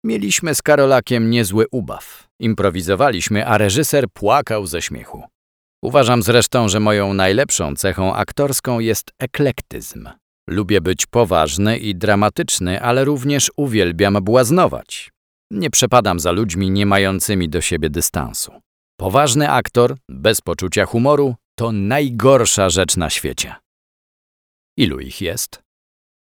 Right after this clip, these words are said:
Oj, sporo. A ilu jest takich, którzy dostają jedno z najważniejszych francuskich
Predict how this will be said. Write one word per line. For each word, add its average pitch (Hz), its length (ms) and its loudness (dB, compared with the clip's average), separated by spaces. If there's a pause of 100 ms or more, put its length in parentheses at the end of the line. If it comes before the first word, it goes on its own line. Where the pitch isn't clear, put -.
(200)
Oj, 170 460 0
sporo. - 640 -2 (1120)
A 82 120 0
ilu 165 240 0
jest 120 360 -2 (100)
takich, - 580 -4
którzy 101 420 -2
dostają 104 580 2
jedno 98 360 0
z 87 80 -4
najważniejszych 110 840 0
francuskich 107 720 -4